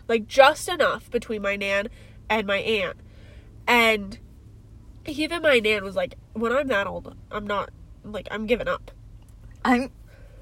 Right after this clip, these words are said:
Speaker 1: She has told me how many times before, if she gets to, like, the point of some of these people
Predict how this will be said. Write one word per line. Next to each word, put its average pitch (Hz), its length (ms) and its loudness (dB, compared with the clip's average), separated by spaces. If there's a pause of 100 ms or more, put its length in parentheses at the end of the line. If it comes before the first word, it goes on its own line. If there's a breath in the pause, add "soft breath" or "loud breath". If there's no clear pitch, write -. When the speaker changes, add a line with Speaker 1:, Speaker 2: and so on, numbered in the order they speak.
(160 soft breath)
Speaker 1:
She 302 240 4
has 427 240 8
told 294 300 8
me 254 120 0
how 233 200 4
many 254 140 2
times 240 220 2
before, 220 300 -2
if 226 100 -2
she 226 140 -8
gets 240 220 -2
to, 330 100 6
like, 320 160 6
the 302 80 4
point 196 320 -6
of 214 100 -6
some 202 240 -4
of 220 80 -4
these 220 180 -8
people 233 560 2